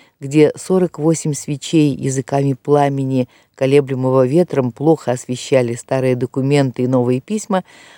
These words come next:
Байрон продолжал свои поиски с тем бешеным упорством, которое он оценивал в себе как наследство, полученное от предков.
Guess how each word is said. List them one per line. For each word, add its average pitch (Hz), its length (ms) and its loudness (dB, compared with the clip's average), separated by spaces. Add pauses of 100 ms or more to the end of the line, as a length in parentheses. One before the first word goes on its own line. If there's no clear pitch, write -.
(140)
Байрон 214 440 2
продолжал 175 720 0
свои 143 300 2
поиски 151 680 -2 (260)
с - 120 -20
тем 175 340 2
бешеным 139 500 2
упорством, 127 640 -2 (300)
которое 175 400 2
он 160 120 4
оценивал 147 500 0
в - 80 -10
себе 143 300 2
как - 260 -6
наследство, 139 640 -2
полученное 127 640 -4
от 127 80 -8
предков. - 640 -8